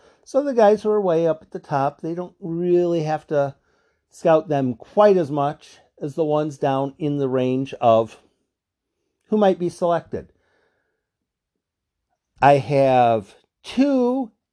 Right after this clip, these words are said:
angles of deep dive homework for you to do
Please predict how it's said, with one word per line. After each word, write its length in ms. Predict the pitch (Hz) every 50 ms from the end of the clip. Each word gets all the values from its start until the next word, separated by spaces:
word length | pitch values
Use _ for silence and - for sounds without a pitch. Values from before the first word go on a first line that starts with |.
| _ _ -
angles 840 | 175 180 190 190 190 190 180 185 190 190 190 190 180 185 - - - _ _ -
of 600 | - 165 147 139 139 139 143 143 143 139 135 - _ _ _ _ _ _ _ _ _ _ _ _ _ _ _ _ _ _ 135
deep 240 | 131 196 202 196
dive 260 | - 196 180 175 175 131
homework 440 | 170 170 165 160 151 156 165 -
for 180 | - - 156 147
you 160 | 147 147 156 156
to 120 | - 175
do 320 | 151 147 127 127 139 135